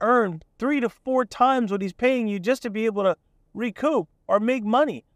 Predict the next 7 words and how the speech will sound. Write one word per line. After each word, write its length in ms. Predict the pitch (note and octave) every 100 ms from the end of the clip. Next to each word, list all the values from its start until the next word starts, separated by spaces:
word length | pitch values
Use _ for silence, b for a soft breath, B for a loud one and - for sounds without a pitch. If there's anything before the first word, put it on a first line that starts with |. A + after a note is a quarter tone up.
| -
or 60 |
make 200 | A3 B3+
a 60 | G3+
profit. 560 | - C4 D4 - B2+ - _ _ _ _ _ _ _ _ _ _ _ _ _ _ _ _ _
This 240 | D#3+ A#3+ G4
is 160 | D4
business. 720 | C#3+ D3 G#3 B3 A#3+ A2 -